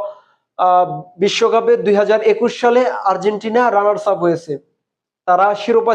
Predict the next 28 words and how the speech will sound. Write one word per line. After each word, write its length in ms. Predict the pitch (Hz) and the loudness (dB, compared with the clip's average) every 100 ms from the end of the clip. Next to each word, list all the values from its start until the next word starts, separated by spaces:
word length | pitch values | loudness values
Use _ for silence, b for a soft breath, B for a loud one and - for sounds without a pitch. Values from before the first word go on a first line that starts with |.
| 175 | 0
জিততে 220 | 226 233 | -2 -2
পারেনি, 280 | 208 196 180 | 0 0 0
কিন্তু 220 | 185 190 | -2 2
এবারও 360 | 202 196 226 262 254 B B | 4 4 2 2 -2 B B
শিরোপার 420 | - 233 226 233 226 | -2 2 2 2 0
খুব 100 | 233 - 220 | -2 -2 -2
কাছাকাছি 420 | 214 226 226 220 220 | 0 0 -2 -4 -4
ছিল 120 | 240 | 0
আর্জেন্টিনার 560 | 202 156 175 175 170 147 | 0 0 -4 -2 -2 0
দল। 180 | 143 135 - _ _ _ _ _ _ - | -2 -2 -6 _ _ _ _ _ _ -4
গতকালকে 480 | 180 196 214 226 240 220 190 | 0 0 0 0 0 0 0
ম্যাচে 340 | 202 - 247 254 - - _ _ _ _ _ _ _ - | -2 0 0 0 -4 -14 _ _ _ _ _ _ _ -4
প্রথমার্ধে 640 | 208 214 226 233 202 240 247 233 165 | -2 0 0 0 0 4 4 2 -2
ব্রাজিল 400 | 185 208 208 247 220 170 | 0 2 2 2 0 0
দুই 160 | 233 254 | 0 0
শূন্য 360 | - 240 240 233 226 | 0 -2 0 2 2
গোলে 300 | 196 220 240 226 | 2 4 2 2
আর্জেন্টিনার 640 | 196 170 202 196 220 220 226 | 0 0 -4 0 0 0 -2
সাথে 220 | 226 240 226 226 | -2 0 2 2
এগিয়ে 280 | 185 220 202 151 | 2 2 0 0
যায় 200 | 143 - - - | -2 -4 -12 -2
এবং 220 | 190 190 202 | 0 2 0
আর্জেন্টিনা 560 | 175 185 190 196 214 226 175 202 | 0 0 -2 -4 0 0 0 -2
দুই 180 | 247 247 240 - B B - | 0 0 -2 -6 B B -6
শূন্য 240 | 240 233 240 | -2 2 2
গোলে 240 | 233 233 233 - | 2 2 2 0
পিছিয়ে 380 | 240 - 240 226 190 | -4 0 2 2 2
পড়ে। 200 | 156 | 0